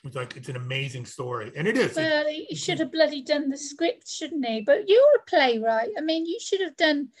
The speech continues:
Speaker 2: the script and then sent the script off if, if filmmakers were, uh, you know, s-, noticed the book and, and
Speaker 1: I
Speaker 2: read the book, and you being a script writer, you should have done that.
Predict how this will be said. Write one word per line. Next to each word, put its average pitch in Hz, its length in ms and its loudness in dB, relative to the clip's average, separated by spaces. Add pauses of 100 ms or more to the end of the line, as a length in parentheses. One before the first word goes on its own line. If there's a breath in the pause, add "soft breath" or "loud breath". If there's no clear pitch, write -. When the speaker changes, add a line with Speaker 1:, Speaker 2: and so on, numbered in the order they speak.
(180 soft breath)
Speaker 2:
the 294 80 -4
script - 540 0
and 277 120 4
then 285 140 6
sent 302 340 2
the 294 80 -8
script - 460 -4
off 247 240 2
if, 247 120 -10 (440 loud breath)
if - 220 -6
filmmakers 277 720 2
were, 240 400 2
uh, 233 180 2 (520)
you 254 120 -8
know, 226 320 -6 (880)
s-, - 220 -20 (120)
noticed 269 640 2
the 220 80 -4
book 233 460 4 (420 loud breath)
and, 254 140 0
and 233 180 2
Speaker 1:
I 214 60 -2
Speaker 2:
read 262 260 4
the - 60 -4
book, 220 420 -2 (100)
and 247 200 -4
you 285 180 -4
being 262 380 -4
a 262 160 0
script - 400 -4
writer, 226 420 0
you 311 160 -4
should - 160 -10
have 330 140 -8
done 427 240 -4
that. 262 240 -6